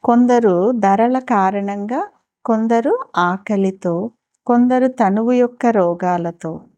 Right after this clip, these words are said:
మరికొందరు మనస్సు యొక్క అశాంతితో ఆర్తనాదాలు చేస్తున్నారు.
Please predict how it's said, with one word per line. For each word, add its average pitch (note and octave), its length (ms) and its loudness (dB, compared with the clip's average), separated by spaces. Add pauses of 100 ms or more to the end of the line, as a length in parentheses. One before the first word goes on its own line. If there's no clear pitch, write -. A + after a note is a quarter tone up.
(260)
మరికొందరు C4 920 2 (280)
మనస్సు A#3+ 460 2
యొక్క C4+ 300 0
అశాంతితో F#3+ 1040 -4 (380)
ఆర్తనాదాలు A#3+ 920 0 (140)
చేస్తున్నారు. E3 920 -4